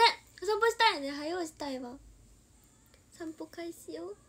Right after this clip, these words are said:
海の最強、え、海の最強、え、知らないんだ。海の最強やけど最強人間という。<laughs> そっか、人間の方が最強か。間違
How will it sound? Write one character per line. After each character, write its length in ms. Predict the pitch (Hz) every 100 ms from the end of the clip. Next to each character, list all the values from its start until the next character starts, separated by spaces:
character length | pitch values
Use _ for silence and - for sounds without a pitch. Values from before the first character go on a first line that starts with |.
| - - - - _ - - _ _ _ _ _ _ _ _ - _ - _ _ _ _ _ - - - - - -
海 160 | 311 285
の 100 | 269
最 240 | 311 311
強、 140 | - -
え、 100 | 359
海 160 | 427 440
の 120 | 320
最 240 | 370 403 -
強、 80 | -
え、 160 | 453 - - - -
知 180 | - 311
ら 80 |
な 160 | 415 453
い 100 | 330
ん 80 | 269
だ。 100 | - -
海 220 | 370 415
の 120 | 302
最 200 | 294 302
強 120 | 302 330
や 100 | 320
け 140 | 254
ど 60 | 269
最 160 | 320 311
強 140 | 349
人 260 | 311 330 311
間 160 | 285
と 100 | 269
い 40 | 311
う。 20 | - 415 415 - - - - - -
<laughs> 320 | - - -
そ 120 | 659
っ 100 | 640
か、 120 | - 285
人 60 |
間 20 | 359 494 571 508 453 508
の 60 |
方 60 | 415
が 80 | 339
最 220 | 302 302
強 220 | - 349
か。 200 | - 330 320 - - 330
間 200 |
違 40 | 320